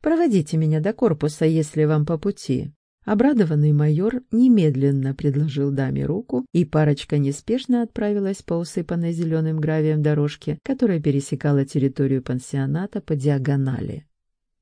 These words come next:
«А вы, мадам, нынче тоже без партнера?» поинтересовался у меня Егор, глядя, как ускользает от него добыча. «И чего это женщины так любят военных, а? Не просветите ли меня на этот счет?»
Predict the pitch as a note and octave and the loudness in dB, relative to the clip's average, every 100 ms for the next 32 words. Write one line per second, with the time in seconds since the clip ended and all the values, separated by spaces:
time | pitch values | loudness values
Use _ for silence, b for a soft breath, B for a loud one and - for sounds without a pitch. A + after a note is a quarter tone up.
0 | - B3 C#4 A#3 A3 G#3 A3+ G#3 A#3+ A#3+ | 2 4 6 8 6 6 4 4 4 4
1 | A#3+ A3+ G#3+ A3+ G#3+ G#3 A#3 G#3+ B3 C#4 | 2 2 4 4 4 2 2 2 4 2
2 | D4 C#4+ D4+ - D#4 D4+ D4 D4 D4 D4 | 2 0 0 0 -2 0 2 4 4 4
3 | C#4 _ - A#3+ A3+ A3 A3 A3+ A3 G#3+ | 2 _ 2 4 4 2 2 2 0 0
4 | A3 G#3+ G#3+ A3 G#3+ G#3+ F#3+ A3 G#3+ - | 0 0 2 2 2 2 2 2 0 -2
5 | G3 G3+ G3+ F#3+ G3+ F#3+ - G3 - G#3 | 2 2 2 -2 -2 -6 -6 -8 -4 -2
6 | G3+ F#3 F#3+ F#3 F#3+ F#3 F3 F3+ E3+ D#3+ | 0 0 0 0 -2 -2 -2 -2 -2 0
7 | D#3 D#3+ D3+ - E3+ G3 - _ - D3 | -2 -2 -4 -6 -8 -8 -12 _ -4 -4
8 | D3 D3 C#3+ A#3+ C#4+ D4 C#4+ C#4 C#4 - | 0 0 0 0 0 2 2 2 0 0
9 | C4+ C4 B3+ B3 B3 A#3+ A#3 A#3 A#3+ A#3 | 0 0 0 2 4 4 4 4 6 6
10 | A#3 A3 G#3+ G#3+ - A3 C4 - _ E4+ | 6 4 2 0 -4 -2 -2 -6 _ -2
11 | D#4+ A3+ G#3 E3 D#3 D3+ D3 F3+ A#3 D4 | 2 2 0 0 0 0 0 0 2 2
12 | D4+ D#4 D4 C#4+ C#4+ C#4 - C#4 C4 - | 0 0 2 2 0 -2 -4 -2 -2 -6